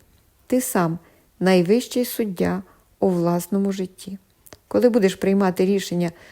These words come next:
стосовно інших людей, теж не керуйся лише власними уявленнями про ситуацію. Згадай все, що чув від злидаря і блазня.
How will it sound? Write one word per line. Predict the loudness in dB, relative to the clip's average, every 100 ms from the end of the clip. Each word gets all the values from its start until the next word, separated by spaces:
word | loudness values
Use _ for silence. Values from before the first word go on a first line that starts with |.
| -20
стосовно | -10 2 4 6 4 4 2 0
інших | 0 0 0 -2 0
людей, | -2 -2 -4 -10 _ _ _ _
теж | 0 2 2
не | 2
керуйся | 2 2 2 2 0
лише | 0 0 0 0 -4 -20 _ -4
власними | 2 4 2 0 0 -2 0
уявленнями | 0 2 0 0 0 2 2 0 -2 -6 _
про | -4
ситуацію. | -4 -6 -4 -2 -2 -6 -12 -12 _ _ _ _ _
Згадай | 0 2 4 4 2
все, | 0 -2 0 0
що | -2 -4
чув | -2 2 2 2
від | 0
злидаря | 0 0 2 2 2
і | 0
блазня. | 0 -2 -4 -6 -10